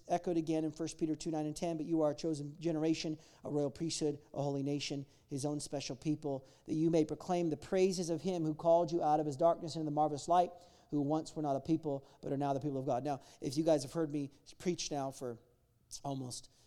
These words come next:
three years, so you'll know that we'll start with a lot of foundation, and we're gonna get down into the heart stuff towards the end. So don't worry, just stick with me. I hear the word doctor, and it goes, so don't worry,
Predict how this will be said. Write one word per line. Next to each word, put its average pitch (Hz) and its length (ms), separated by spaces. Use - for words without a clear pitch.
three 143 220
years, 147 380
so 156 100
you'll 143 120
know 147 160
that 139 80
we'll 139 120
start 165 460
with 151 160
a - 20
lot 143 240
of 127 140
foundation, 151 580
and 131 80
we're 135 60
gonna 135 140
get 139 160
down 135 180
into 127 180
the 120 100
heart 127 200
stuff 113 380
towards 120 240
the - 80
end. 110 160
So - 100
don't 135 160
worry, 113 240
just 131 140
stick - 200
with 131 160
me. 127 120
I - 20
hear 135 160
the 127 60
word 120 160
doctor, 127 340
and 117 80
it 117 60
goes, 113 160
so - 120
don't 135 140
worry, - 220